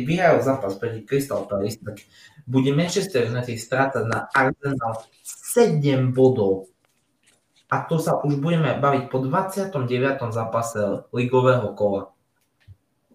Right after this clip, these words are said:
Čiže, e, takmer už po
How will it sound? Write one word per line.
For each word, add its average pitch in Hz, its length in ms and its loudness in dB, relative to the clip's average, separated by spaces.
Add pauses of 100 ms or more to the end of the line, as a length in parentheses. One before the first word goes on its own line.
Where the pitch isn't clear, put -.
(840)
Čiže, 123 300 0 (1200)
e, 120 100 4 (220)
takmer 151 400 0
už - 560 -6 (160)
po 123 160 2